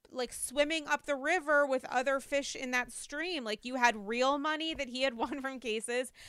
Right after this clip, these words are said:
and stolen money. And I don't know if that Birkin was paid for with, like, thirty-three percent of this and sixty-six percent of that. But at the end of the day, it's like, that's a part of the problem here. Like, the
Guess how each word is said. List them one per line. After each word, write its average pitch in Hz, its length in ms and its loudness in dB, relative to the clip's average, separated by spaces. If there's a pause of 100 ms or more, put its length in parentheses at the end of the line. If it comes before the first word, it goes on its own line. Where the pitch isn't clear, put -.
(200)
and 269 240 -4
stolen 330 460 0
money. 202 260 -2
And 196 160 -4
I 254 160 4
don't 285 180 -2
know 269 220 -2
if 254 80 -2
that 254 300 2
Birkin 269 480 0
was 262 160 -6
paid 277 260 -6
for 277 200 0
with, 269 100 0
like, 233 200 -6
thirty-three 269 460 -4
percent 269 400 -4
of 269 60 0
this 302 260 0
and 240 100 -8
sixty-six 262 540 -8
percent 262 300 -4
of 254 80 -4
that. 330 260 4
But 254 60 -10
at - 20 -20
the 262 140 -12
end 262 100 -8
of 240 60 -16
the 285 80 -4
day, 311 280 2
it's - 140 -8
like, 262 220 -2 (480)
that's 311 260 6
a 349 60 2
part 302 400 4
of 240 160 0
the 254 100 0
problem 285 680 6
here. 196 360 -2
Like, 220 220 -6
the 262 100 -2